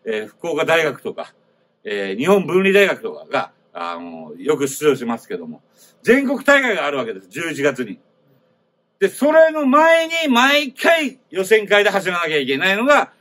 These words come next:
このシード校以外の大学の選手たち。でもシード校の選手たちは、もう全日本の地区予選勝ったら、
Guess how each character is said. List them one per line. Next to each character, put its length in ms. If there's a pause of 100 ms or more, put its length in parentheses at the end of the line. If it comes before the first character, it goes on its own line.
(120)
こ 80
の 80
シ 240
ー 20
ド 120
校 160
以 140
外 200
の 120
大 180
学 320 (460)
の 80
選 200
手 80
た 100
ち。 240 (560)
で 80
も 60
シ 200
ー 40
ド 120
校 100
の 80
選 140
手 80
た 100
ち 120
は、 340 (220)
も 100
う 60
全 240
日 100
本 380 (220)
の 120
地 160
区 100
予 120
選 160
勝 220
っ 60
た 140
ら、 300